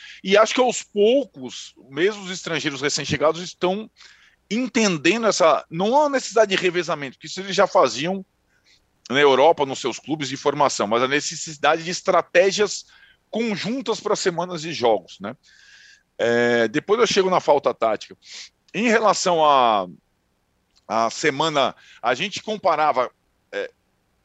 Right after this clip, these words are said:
as semanas de Corinthians e Palmeiras. A semana do Corinthians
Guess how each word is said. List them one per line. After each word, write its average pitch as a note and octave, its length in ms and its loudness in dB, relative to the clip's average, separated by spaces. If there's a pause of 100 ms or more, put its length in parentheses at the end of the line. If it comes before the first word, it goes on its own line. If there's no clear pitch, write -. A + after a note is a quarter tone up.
(260)
as D#3 140 -4
semanas D3 560 -2
de B2 100 -8
Corinthians C3+ 460 -6
e A2+ 40 -16
Palmeiras. A2+ 680 0 (640)
A C#3 140 2
semana G3+ 480 2
do F#3 160 -8
Corinthians D#3+ 800 -6